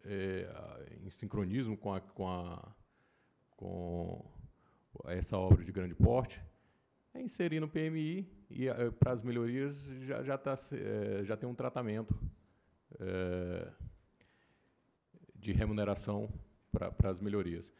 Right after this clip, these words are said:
Se for um reforço de pequeno porte, é imediatamente identificado, ele seguiu o processo normal, ou seja,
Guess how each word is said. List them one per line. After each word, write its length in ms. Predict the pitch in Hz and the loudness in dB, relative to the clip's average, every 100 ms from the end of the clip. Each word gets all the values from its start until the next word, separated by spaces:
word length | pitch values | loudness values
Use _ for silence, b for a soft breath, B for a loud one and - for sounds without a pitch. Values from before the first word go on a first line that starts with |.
| b b | b b
Se 140 | - | -12
for 120 | 160 190 | -2 2
um 80 | |
reforço 320 | 160 165 151 - | 2 2 -2 6
de 60 | |
pequeno 280 | 185 160 160 | 6 6 0
porte, 360 | 160 165 170 165 | 0 0 0 0
é 320 | 165 175 185 | 0 0 -2
imediatamente 720 | 170 180 170 165 151 147 147 | -2 -2 -2 -2 -2 -4 0
identificado, 720 | 151 151 - - 190 220 - | 0 0 -4 0 0 0 -6
ele 240 | 226 226 | -6 -6
seguiu 440 | - - 170 143 156 | -6 -4 -2 0 0
o 520 | 156 135 131 131 - | 0 -4 -4 -6 2
processo 360 | - 127 135 - | 4 4 0 -2
normal, 360 | 139 123 107 95 | -2 0 0 0
ou 80 | |
seja, 260 | 95 92 | 0 -2